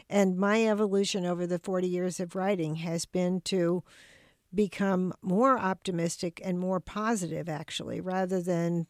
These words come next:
the opposite. I started out a very dark, grieving, broken individual writing Interview with the Vampire, which is about tragedy and death and loss and the shattering of all dreams.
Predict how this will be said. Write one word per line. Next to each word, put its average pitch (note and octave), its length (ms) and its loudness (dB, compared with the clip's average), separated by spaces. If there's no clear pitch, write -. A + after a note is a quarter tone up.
the E3+ 100 2
opposite. D#3+ 640 -6
I F#3+ 80 0
started G#3 500 4
out F#3+ 460 2
a F#3 100 -2
very F#3 540 0
dark, F#3+ 380 2
grieving, E3+ 640 0
broken F#3+ 420 2
individual E3+ 680 -2
writing E3 360 0
Interview F3 320 0
with E3+ 140 -2
the D#3+ 80 -4
Vampire, E3 580 -4
which F3+ 240 -10
is F3 80 -12
about D3+ 220 -4
tragedy D#3+ 520 -4
and C#3+ 140 -8
death E3 340 -4
and D3+ 180 -6
loss E3 520 -2
and F3 120 -4
the E3+ 60 0
shattering E3+ 640 -4
of D#3+ 120 -4
all D#3+ 200 -4
dreams. E3+ 520 -2